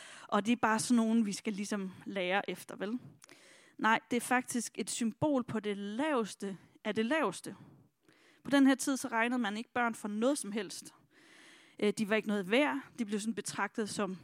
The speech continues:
et halvt menneske, indtil de sådan kunne bidrage med noget som helst. Og, øh, man kunne også sætte børn ud, hvis, øh, man ikke lige syntes, man orkede at have dem. Så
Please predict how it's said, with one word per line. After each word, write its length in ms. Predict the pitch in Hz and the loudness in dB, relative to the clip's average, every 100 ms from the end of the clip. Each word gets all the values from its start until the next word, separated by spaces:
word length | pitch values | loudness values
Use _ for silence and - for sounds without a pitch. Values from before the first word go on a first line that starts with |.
| - | -10
et 80 | - | -8
halvt 480 | - - 254 - - - | -6 -2 -4 -4 -14 -6
menneske, 580 | 226 220 226 262 - 196 - _ _ _ _ _ _ - | 0 2 2 2 -2 -12 -14 _ _ _ _ _ _ -4
indtil 360 | 233 214 - 175 | -2 0 -2 -4
de 80 | 190 | -2
sådan 300 | 233 185 - | 0 0 -4
kunne 180 | - | -6
bidrage 480 | - 277 - 185 190 | -2 -2 2 2 2
med 120 | 196 | 0
noget 200 | 196 226 | 4 4
som 100 | 240 | 6
helst. 420 | 220 214 - - - _ - - - - - - - - - | 2 0 -4 -12 -20 _ -20 -20 -20 -20 -20 -20 -20 -20 -2
Og, 320 | - 220 202 | 6 8 6
øh, 60 | 196 | 4
man 140 | 196 | 0
kunne 140 | 226 | 2
også 120 | 220 - | 2 2
sætte 180 | 226 _ | -4 _
børn 340 | - 247 233 220 | 6 8 6 4
ud, 220 | 233 214 | 2 2
hvis, 260 | 185 196 - | 0 0 0
øh, 220 | 185 180 - - - | -2 -2 -6 -10 -4
man 140 | 208 | -2
ikke 120 | 214 | 0
lige 320 | 220 220 208 - | 2 2 0 -4
syntes, 260 | - 226 - | -2 0 2
man 140 | 202 | 4
orkede 320 | 208 226 226 | 6 6 4
at 60 | 185 | 4
have 180 | 226 226 | 0 0
dem. 260 | 226 240 254 | 2 2 0
Så 240 | 220 208 | 0 -2